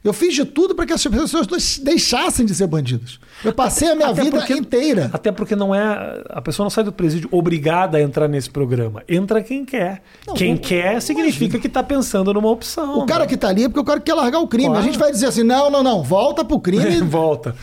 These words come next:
Speaker 2: Volta porque é o teu lugar.
Speaker 1: É, não, vai lá e mata a gente. Eu falo, "Não, né?"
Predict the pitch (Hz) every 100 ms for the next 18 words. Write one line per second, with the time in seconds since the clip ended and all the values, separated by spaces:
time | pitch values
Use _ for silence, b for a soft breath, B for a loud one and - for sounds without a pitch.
0 | B B - 156 208 226 247 208 226 220
1 | 220 226 233 226 233 214 214 214 226 240
2 | 254 269 294 294 302 190 202 240 277 180
3 | 240 226 294 311 330 392 208 254 220 -
4 | 131 - - 427 453 480 480 453